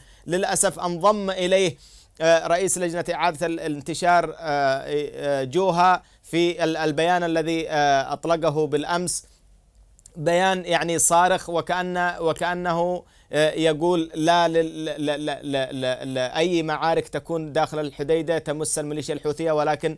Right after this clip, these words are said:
لا مانع بأن الحوثي يهاجم نقاط المراقبة،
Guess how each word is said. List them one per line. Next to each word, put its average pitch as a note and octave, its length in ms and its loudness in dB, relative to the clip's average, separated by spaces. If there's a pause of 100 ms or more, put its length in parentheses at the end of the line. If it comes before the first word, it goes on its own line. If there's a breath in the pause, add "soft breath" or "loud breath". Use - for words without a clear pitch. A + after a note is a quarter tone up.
(240 loud breath)
لا D3 180 4
مانع E3 300 2
بأن D3 360 -4
الحوثي D3+ 440 -4
يهاجم D3 420 -2
نقاط D3 360 -2
المراقبة، D3 640 -2